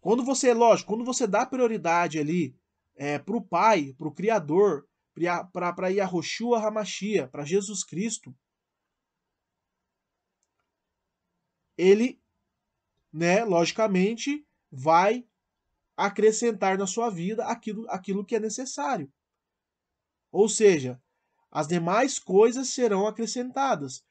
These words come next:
Quando você começar a, a buscar, né, primeiramente o Pai, com certeza ele vai te dar entendimento, sabedoria, pra que você possa entender as coisas que estão acontecendo nesse mundo, pessoal.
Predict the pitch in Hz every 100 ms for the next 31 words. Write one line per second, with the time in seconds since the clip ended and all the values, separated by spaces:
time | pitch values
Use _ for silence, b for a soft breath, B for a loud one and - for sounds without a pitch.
0 | _ - 156 180 190 220 220 214 196 208
1 | 226 - 208 - 214 196 233 - 190 180
2 | 147 143 _ _ - 147 160 170 175 208
3 | 226 202 190 240 - 170 180 226 - _
4 | 196 202 214 190 180 185 180 180 185 143
5 | 160 220 254 254 254 233 190 202 - -
6 | 156 165 214 214 175 202 202 b b -
7 | 180 190 190 208 208 175 175 185 196 196
8 | 180 165 180 180 160 160 - 170 165 165
9 | 165 160 165 160 165 175 220 196 233 208
10 | 180 135 139 127